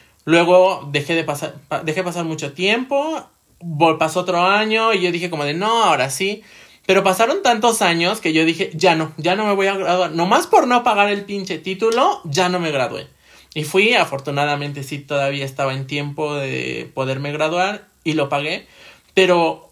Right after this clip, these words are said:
o sea, me tardé como tres años en que me dieran mi título.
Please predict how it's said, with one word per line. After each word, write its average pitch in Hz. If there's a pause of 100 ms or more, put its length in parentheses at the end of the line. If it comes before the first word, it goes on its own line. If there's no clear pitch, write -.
o 151
sea, 143 (460)
me 160
tardé 135
como 277
tres 156
años 156
en 175
que 151
me 135
dieran 139
mi 131
título. 139